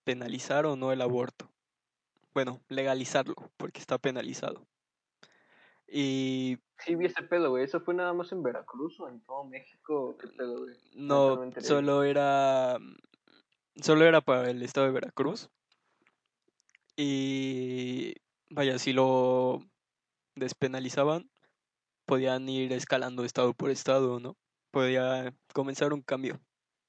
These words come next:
Speaker 1: Tal vez no
Speaker 2: Sí, sí.
Speaker 1: en todo el país, pero sí iba a empezar una discusión. Y está, está muy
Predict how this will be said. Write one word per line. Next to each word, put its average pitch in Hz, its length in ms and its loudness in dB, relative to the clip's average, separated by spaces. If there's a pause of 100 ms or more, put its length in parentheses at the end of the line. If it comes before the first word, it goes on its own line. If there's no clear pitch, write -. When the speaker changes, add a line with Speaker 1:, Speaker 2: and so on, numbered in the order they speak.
(140)
Speaker 1:
Tal 135 180 2
vez 135 160 -2
no 135 120 0
Speaker 2:
Sí, 131 60 0
sí. 131 80 -8
Speaker 1:
en 127 180 -12
todo 135 180 0
el 127 100 -2
país, 135 280 -2
pero - 200 -8
sí 135 260 -4
iba 127 300 -6 (760)
a 135 140 0
empezar 131 580 -2 (340)
una 135 180 -6
discusión. 123 600 -8 (2250)
Y 135 960 0 (720)
está, 151 580 2 (360)
está 151 240 -4
muy 165 480 -2